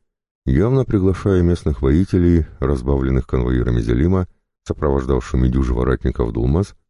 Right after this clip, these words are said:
пойти за ним. Последние, побег строптивого руса проспавшие в городских кабаках да борделях, выжидательно уставились на Джушукана. Получив в ответ утвердительный кивок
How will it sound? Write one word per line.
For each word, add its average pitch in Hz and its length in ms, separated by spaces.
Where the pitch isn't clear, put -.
пойти 117 300
за 67 160
ним. 53 220
Последние, 67 920
побег 58 320
строптивого 62 760
руса 65 240
проспавшие 62 680
в 58 80
городских 64 420
кабаках 60 440
да 58 80
борделях, 67 540
выжидательно 123 680
уставились 95 560
на 90 60
Джушукана. 78 640
Получив 62 460
в - 60
ответ - 360
утвердительный 60 680
кивок 67 400